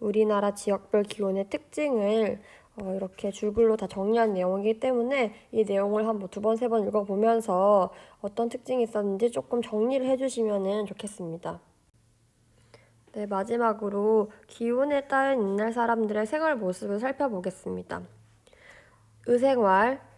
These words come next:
더운 여름에는 모시와 같이 바람이 잘 통하는 시원한 옷감으로 옷을 만들어 입었고, 겨울에는 솜을 넣어 누빈 두꺼운 옷으로 몸을 따뜻하게 했다.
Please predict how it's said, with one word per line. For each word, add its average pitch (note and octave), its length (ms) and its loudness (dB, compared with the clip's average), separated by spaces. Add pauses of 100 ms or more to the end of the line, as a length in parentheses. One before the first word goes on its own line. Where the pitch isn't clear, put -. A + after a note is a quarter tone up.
(200)
더운 B3+ 340 6
여름에는 G#3+ 800 4
모시와 B3 480 4
같이 A3 320 2
바람이 G3 400 2
잘 F3+ 220 0
통하는 A#3+ 500 2
시원한 D4 480 4
옷감으로 G#3 600 2
옷을 F3+ 200 0
만들어 F3+ 420 2
입었고, E3+ 640 0 (340)
겨울에는 A3+ 800 4
솜을 E4 380 2
넣어 A3 300 8
누빈 G#3 440 2
두꺼운 A3+ 520 2
옷으로 F#3+ 400 2
몸을 G3 300 2
따뜻하게 A#3+ 560 -2
했다. E3 420 -6